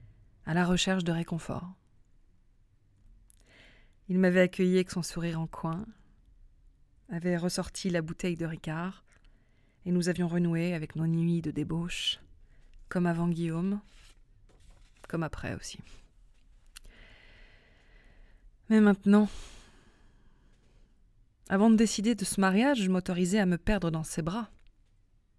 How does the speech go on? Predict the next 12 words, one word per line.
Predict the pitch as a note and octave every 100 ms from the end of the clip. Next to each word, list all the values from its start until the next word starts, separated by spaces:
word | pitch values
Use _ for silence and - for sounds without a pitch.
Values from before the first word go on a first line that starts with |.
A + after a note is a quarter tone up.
| _ _ _ _
malgré | F3 E3+ E3 F#3+ G3+
Benjamin. | D#3+ D#3+ F#3 G3+ - - _ _ _ _ _ _ _ _ _ _ _ _ _ - - - -
Ce | -
n'était | F#3 E3
pas | D#3
trompé, | - A#3 A3+ C4
puisque | - -
c'était | - D#3 D#3 D#3
Jimmy. | F3 E3+ D#3 - - - - - - _ _ _ _ _ _ - _ _ _ _ _ _ _ -
Tordu, | E3+ E3+ A3 D#4+ A#3
euh, | - - - - _ - - -
inexplicable, | F#3 F3+ - F3 - D#3 D3+ A#3 F3